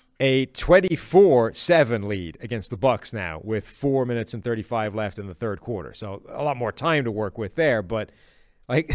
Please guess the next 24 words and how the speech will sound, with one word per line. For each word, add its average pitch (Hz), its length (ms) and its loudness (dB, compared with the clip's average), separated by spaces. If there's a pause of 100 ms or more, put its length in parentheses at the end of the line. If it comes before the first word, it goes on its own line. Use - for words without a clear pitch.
(100)
<laughs> - 180 2
those 190 160 -2
are 170 80 2
three 208 480 0
of 135 140 0
the 151 80 -4
most 156 320 -2
impressive 139 520 -6
collapses 123 680 -8 (360)
you're 139 180 0
gonna 139 160 4
find 135 500 4
from 135 160 -4
any 139 220 0
team 135 240 2
ever, 120 380 4
and 120 140 -6
they 131 80 0
all 139 200 4
happen 139 220 -2
in 139 60 -6
the 131 80 -4
same 147 280 0
year. 175 260 0